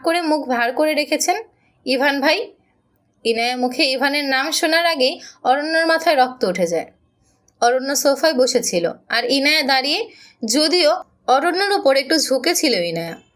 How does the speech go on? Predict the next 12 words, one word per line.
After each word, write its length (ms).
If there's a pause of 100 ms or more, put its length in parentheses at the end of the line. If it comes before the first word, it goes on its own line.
(200)
অরণ্য 320
রাগী 360
দৃষ্টিতে 400
ইনায়ের 480
দিকে 180
তাকায়, 400 (340)
যেন 280
চোখ 300
দিয়ে 280
আগুন 400
বের 180
হবে। 320